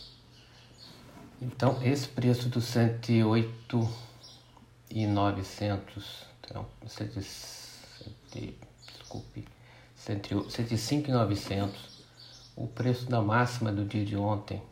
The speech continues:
do cento e sete, quinhentos e quarenta, tá?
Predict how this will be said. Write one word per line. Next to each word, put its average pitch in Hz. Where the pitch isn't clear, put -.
do 107
cento 101
e 101
sete, -
quinhentos 95
e -
quarenta, 95
tá? 101